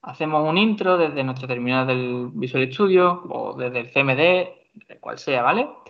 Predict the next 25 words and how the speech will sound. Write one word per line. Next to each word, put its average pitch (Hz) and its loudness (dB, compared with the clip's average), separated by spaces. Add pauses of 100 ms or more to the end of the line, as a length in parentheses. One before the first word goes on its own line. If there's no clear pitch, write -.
(640)
Y - 2 (180)
si - -14
os 143 -2
habéis 165 0
dado 165 2
cuenta, 175 -4 (520)
y 131 -14
si 127 -14
no, 135 -2
pues, - -4
y - -8
estáis 131 -4
viendo 131 0
esto 131 -4
otro 127 2
día, 147 0
echa 123 -8
un 120 -10
poquito, 127 0
unos 131 -4
segundos 127 -2
el 123 0
vídeo 127 0
para 139 2
atrás, - -6